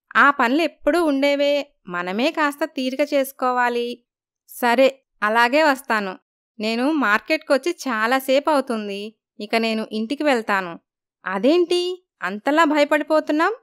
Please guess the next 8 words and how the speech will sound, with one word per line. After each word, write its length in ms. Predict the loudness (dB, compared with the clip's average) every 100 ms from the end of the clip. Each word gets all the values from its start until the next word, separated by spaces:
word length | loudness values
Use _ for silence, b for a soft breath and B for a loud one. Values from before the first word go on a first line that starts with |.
| _ _ -16
ఎవరో 440 | -8 -2 0 2 2
నీ 160 | 2
మీద 180 | 2 0
పెత్తనం 540 | -2 -4 -4 -2 0 0 -2
చేస్తున్నట్టు. 680 | -2 -4 -4 -4 -4 -6 -6 _ _ _
మీ 180 | -8 -4
అత్తగారేమైనా 840 | -4 -2 0 2 4 4 2 2 2
అంటారా?" 640 | 0 2 2 4 0